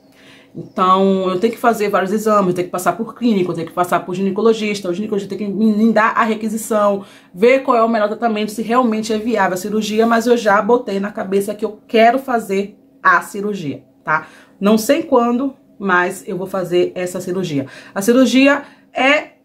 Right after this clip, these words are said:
anestesia local, eu saio no mesmo dia ou no outro dia, é uma coisa simples e rápido.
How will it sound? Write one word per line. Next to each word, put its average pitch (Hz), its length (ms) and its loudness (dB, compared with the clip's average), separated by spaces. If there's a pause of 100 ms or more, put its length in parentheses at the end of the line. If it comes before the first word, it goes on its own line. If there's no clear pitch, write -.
anestesia 220 580 0
local, 220 840 2
eu 214 140 -4
saio 202 340 -2
no 196 100 -6
mesmo 220 400 2
dia 202 560 0
ou 196 220 -2
no 180 100 0
outro 180 320 -2
dia, 175 340 -4
é 180 40 0
uma 170 140 -2
coisa 175 240 -2
simples 202 400 -6
e 196 40 -6
rápido. 170 560 -2